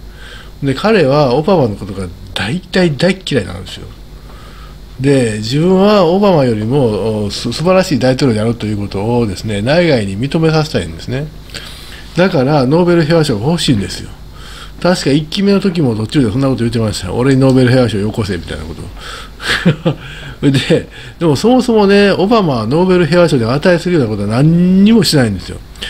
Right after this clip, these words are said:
これっぽっちもしてませんよ。むしろ反対だったんですよ。オバマが何もしなかったせいでですね、プーチンは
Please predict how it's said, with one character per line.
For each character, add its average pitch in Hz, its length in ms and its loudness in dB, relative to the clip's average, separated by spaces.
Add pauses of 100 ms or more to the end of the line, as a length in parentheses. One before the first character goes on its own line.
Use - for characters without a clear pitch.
(220)
こ 220 140 0
れ 233 80 2
っ - 20 -4
ぽ 233 180 -6
っ 214 40 -8
ち 208 100 -6
も 123 100 -2
し - 40 -6
て 117 60 -4
ま 104 100 -6
せ 90 140 -10
ん 85 40 -10
よ。 - 60 -14 (680)
む 214 100 4
し - 100 0
ろ 151 100 4
反 202 300 2
対 208 200 2
だ 135 100 2
っ 90 40 -6
た 101 160 -8
ん 92 60 -8
で - 60 -12
す - 60 -14
よ。 98 80 -10 (720)
オ 214 140 4
バ 226 160 2
マ 135 220 -2
が 151 300 0
何 139 220 0
も 156 120 2
し 117 100 -2
な 165 100 2
か 147 100 2
っ 117 40 0
た 101 240 -8
せ 160 320 2
い 104 80 -2
で 143 260 4
で 139 100 0
す 143 120 -2
ね、 127 80 0
プ 180 180 4
ー 156 40 4
チ - 160 -2
ン 101 120 -2
は 131 320 0